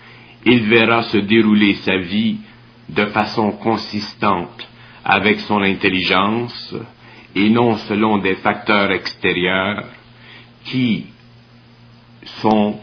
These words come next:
et qui ont toujours été hors de son contrôle. La vie, autrement dit, ne lui échappera plus,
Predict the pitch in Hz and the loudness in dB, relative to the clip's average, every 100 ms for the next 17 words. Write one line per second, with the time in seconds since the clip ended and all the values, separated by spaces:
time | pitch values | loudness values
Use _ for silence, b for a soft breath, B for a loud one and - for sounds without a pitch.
0 | - - - - - 92 95 - 107 98 | -20 -20 -20 -20 -8 -6 -6 0 2 2
1 | 113 104 104 98 92 - - 95 90 82 | 0 0 2 2 0 -2 -4 0 0 -2
2 | - - - - - - - 98 104 90 | -10 -20 -20 -20 -20 -10 0 2 4 0
3 | 76 87 95 82 78 69 78 71 57 - | -2 -4 -4 -6 -8 -6 -4 -4 -6 -14
4 | - - - - - - - 120 120 120 | -20 -20 -20 -20 -20 -20 -20 -20 -20 -20
5 | B B B - - - - - 101 113 | B B B -20 -20 -20 -18 -2 2 2
6 | 104 147 143 110 113 113 110 107 104 113 | 2 4 4 4 2 4 4 4 2 0
7 | 139 135 107 - - - 104 117 117 127 | 2 2 -2 -8 -20 -4 4 4 4 2
8 | 135 - 110 131 120 110 101 90 - 78 | 2 2 0 0 0 0 0 -2 -8 -10
9 | 71 | -10